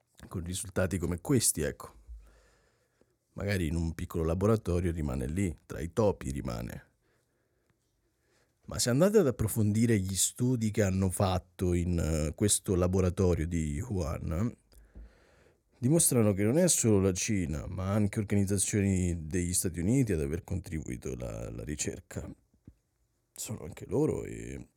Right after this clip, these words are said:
certi scienziati di Wuhan sono anche americani, cioè lavorano per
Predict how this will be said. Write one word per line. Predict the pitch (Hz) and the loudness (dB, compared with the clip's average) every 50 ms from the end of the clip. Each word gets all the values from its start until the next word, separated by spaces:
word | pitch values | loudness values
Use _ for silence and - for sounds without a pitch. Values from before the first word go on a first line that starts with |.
| _ _ _ _ _ _ _ _ _ _ _ _ - - - | _ _ _ _ _ _ _ _ _ _ _ _ -18 -16 -12
certi | - - 98 - - 85 | -8 -8 -8 -6 -6 -8
scienziati | 95 - - 101 82 87 87 - - 87 87 90 90 90 87 80 80 85 80 78 69 | -8 -4 -4 -2 -2 -2 -2 -2 -2 -2 -2 0 -2 -2 -4 -4 -4 -4 -4 -4 -6
di | 67 71 69 65 62 58 58 | -8 -8 -8 -8 -10 -10 -10
Wuhan | 57 67 90 110 120 120 110 - _ _ _ | -6 -2 0 0 0 0 -2 -4 _ _ _
sono | - - - - 90 87 - | -14 -12 -10 -10 -10 -10 -10
anche | 98 98 85 82 95 | -10 -12 -12 -12 -12
americani, | 85 - 73 - - - 113 98 78 65 - - - _ _ _ _ _ _ _ _ _ | -10 -10 -12 -6 -4 -2 -2 -2 -4 -6 -10 -14 -18 _ _ _ _ _ _ _ _ _
cioè | - - 104 | -12 -10 -10
lavorano | 90 87 87 92 101 101 98 87 85 85 85 | -8 -8 -6 -4 -2 -2 -2 -2 -2 -4 -4
per | 87 82 78 78 71 71 65 57 57 | -4 -6 -6 -6 -6 -8 -8 -10 -12